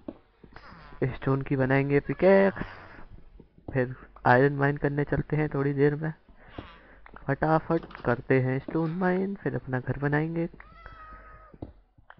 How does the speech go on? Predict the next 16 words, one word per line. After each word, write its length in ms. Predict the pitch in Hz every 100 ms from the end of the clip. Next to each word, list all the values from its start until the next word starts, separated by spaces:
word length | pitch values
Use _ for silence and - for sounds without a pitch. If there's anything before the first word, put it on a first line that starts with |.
| _ _ _ _ _ _ _ _ _ _ - - 131
दस 260 | 123 139
कर 140 | - 131
लेंगे, 340 | 131 143 147
stone 280 | - 131 135
mine 220 | 135 139
बहुत 320 | 127 120 120
है। 140 | 139 151 - _ - _ - _ - _ _ _ _ - - _ - _ - - - - - -
चलो, 220 | 135 120
ग्यारह 300 | 113 123 117
हो 100 | 113
गए, 120 | 117
ग्यारह 420 | 117 - 127 123 123
का, 160 | 123
अ, 360 | 120 120 - -
सुबह। 460 | - 123 120 120
ये 800 | 117 120 - - - - - -